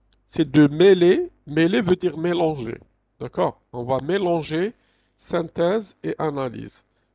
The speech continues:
dans un développement structuré. Ça veut dire, au fur et à mesure que je déduis les idées,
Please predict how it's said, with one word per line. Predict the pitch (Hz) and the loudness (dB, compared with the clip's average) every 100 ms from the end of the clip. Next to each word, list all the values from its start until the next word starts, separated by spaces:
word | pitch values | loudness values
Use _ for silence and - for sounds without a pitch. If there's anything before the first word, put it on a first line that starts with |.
| - | -4
dans | 151 151 160 | -2 0 0
un | |
développement | 147 160 143 156 - 208 | -2 -4 -2 -4 -4 -4
structuré. | - - 185 - 139 - - _ _ _ | -6 -10 -14 -8 -8 -8 -10 _ _ _
Ça | - 160 | -2 -2
veut | 156 | 0
dire, | 180 175 - | -2 -2 0
au | 156 | -2
fur | - 196 185 | -2 -4 -4
et | |
à | 170 | -4
mesure | 170 160 165 180 147 _ _ _ _ _ | -6 -8 -2 -2 -2 _ _ _ _ _
que | - 160 156 151 147 139 127 | 0 4 6 4 4 2 0
je | 120 | -6
déduis | 117 180 175 180 185 | -4 -4 -2 -6 -6
les | 147 147 127 | -4 -4 -6
idées, | 143 135 151 302 | -10 -6 -4 -4